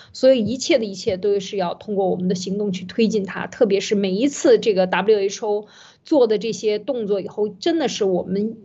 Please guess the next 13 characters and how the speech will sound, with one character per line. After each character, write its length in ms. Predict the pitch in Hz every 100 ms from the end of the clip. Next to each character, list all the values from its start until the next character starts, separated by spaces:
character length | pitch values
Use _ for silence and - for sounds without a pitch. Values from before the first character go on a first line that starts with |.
| 262
也 300 | 226 226 240
要 320 | 285 233 -
像 320 | - - 226 196
他 240 | - 285
们 160 | 285 208
那 100 | 180
样 240 | 151 -
铺 180 | - 302
天 240 | 285 277 247
盖 220 | 240 185
地 160 | 190
的 100 | 175
跟 400 | 180 214 196 185